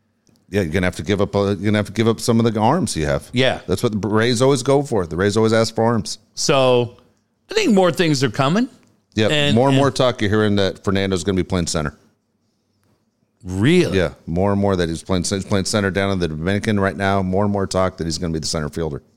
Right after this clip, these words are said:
Speaker 2: Yeah, he's not at short.
Speaker 1: No.
Speaker 2: After he said he was gonna play short.
Speaker 1: I guess the Pods told his dad, "Dude, fuck that shortstop stuff. You want him to play in the Dominican, he's not playing short."
Speaker 2: Yeah.
Speaker 1: Good for the Pods. If that's
Speaker 2: Yeah.
Speaker 1: the case, good for them.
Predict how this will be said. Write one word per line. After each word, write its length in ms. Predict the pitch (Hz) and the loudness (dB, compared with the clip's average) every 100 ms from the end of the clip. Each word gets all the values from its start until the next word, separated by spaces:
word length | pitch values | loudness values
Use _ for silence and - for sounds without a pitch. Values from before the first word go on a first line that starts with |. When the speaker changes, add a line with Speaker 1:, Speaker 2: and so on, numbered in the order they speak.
| _ | _
Speaker 2:
Yeah, 140 | 107 107 | -2 0
he's 120 | 101 | 0
not 180 | 123 127 | 0 0
at 140 | 110 | -2
short. 360 | - 151 107 107 - - - | 0 2 0 -2 -14 -18 -4
Speaker 1:
No. 200 | 95 78 - | -2 -2 -4
Speaker 2:
After 200 | 107 110 | -6 -2
he 60 | 107 | -2
said 220 | 104 147 | 0 2
he 60 | 110 | 2
was 160 | 95 | 0
gonna 140 | 92 82 | -4 -6
play 200 | 98 82 | -8 -8
short. 340 | - 87 98 - | -8 -8 -8 -4
Speaker 1:
I 60 | |
guess 160 | 90 85 | -4 -4
the 80 | - | -4
Pods 360 | 110 101 85 | -2 -2 -2
told 220 | - 95 | -4 -4
his 140 | 80 69 | -4 -6
dad, 440 | 90 87 85 76 - _ _ | -2 0 0 -4 -14 _ _
"Dude, 240 | 82 73 62 | -8 -6 -6
fuck 160 | 87 | -6
that 160 | - 73 | -6 -6
shortstop 460 | 78 73 - 65 - | -6 -6 -4 -6 -6
stuff. 320 | 71 65 - | -8 -8 -6
You 140 | 92 | -4
want 240 | 101 101 104 | -2 -4 -4
him 160 | 95 | -8
to 60 | 87 | -6
play 220 | 90 98 | -4 -2
in 80 | 85 | -2
the 80 | 80 | -4
Dominican, 480 | 82 82 78 73 | -4 -4 -4 -6
he's 160 | 73 76 | -8 -8
not 140 | 69 | -10
playing 180 | - 80 | -10 -10
short." 240 | - 64 85 | -8 -8 -2
Speaker 2:
Yeah. 280 | 120 92 85 _ _ _ _ _ _ | -2 -2 -10 _ _ _ _ _ _
Speaker 1:
Good 140 | 131 117 | -4 -2
for 60 | |
the 80 | 104 | -2
Pods. 420 | 104 78 73 - | 0 -2 -2 -8
If 80 | 80 | -4
that's 240 | 117 - 392 | -2 0 0
Speaker 2:
Yeah. 60 | 117 | -2
Speaker 1:
the 40 | |
case, 220 | 120 92 | -2 -2
good 180 | - 104 | -2 -4
for 80 | 101 | -2
them. 180 | 87 | -4